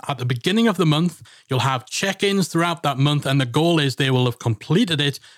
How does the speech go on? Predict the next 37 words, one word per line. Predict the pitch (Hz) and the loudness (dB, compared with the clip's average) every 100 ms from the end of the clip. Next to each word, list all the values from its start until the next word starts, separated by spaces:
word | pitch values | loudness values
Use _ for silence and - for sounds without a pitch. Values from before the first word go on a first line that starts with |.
| - | -4
by | 147 151 | -2 0
the | 143 - | -2 -2
end | 151 156 | 0 2
of | 135 | 2
that | 139 123 | -2 0
month, | 123 123 123 120 - - | 0 0 -4 -10 -12 -4
and | 135 | 0
they'll | 131 | 0
have | 127 - | -2 -2
taken | 139 131 127 | -2 -2 -4
action | 117 - - 120 | -4 -6 -4 0
and | 113 | 0
all | 107 | 0
of | 104 | -2
that | - 101 - | -2 -6 -6
stuff. | - 165 104 - _ _ _ - - | -2 -2 -4 -14 _ _ _ -20 -6
So | 156 | -2
you | 170 | 0
give | 143 202 202 | 2 0 0
them | 185 | 0
that | 175 160 - | 0 -2 -4
target | - 151 160 160 147 - | 0 2 2 0 -2 -2
to | 127 | -4
hit | - 175 127 - | -2 -4 -4 -4
by | 135 127 | -4 0
the | 131 | 0
end | 135 131 | 2 0
of | 117 | 0
that | 139 123 - | -4 -4 -6
period | - 147 131 117 | -4 0 2 2
of | 107 | 0
time. | - 185 120 110 - - | -2 -2 -2 -4 -8 0
Maybe | 185 277 | 2 2
even | 175 170 170 | 2 2 2
provide | 160 165 170 180 | 0 0 0 -2
a | |
prize | - - 220 226 110 104 | -4 0 2 2 0 -4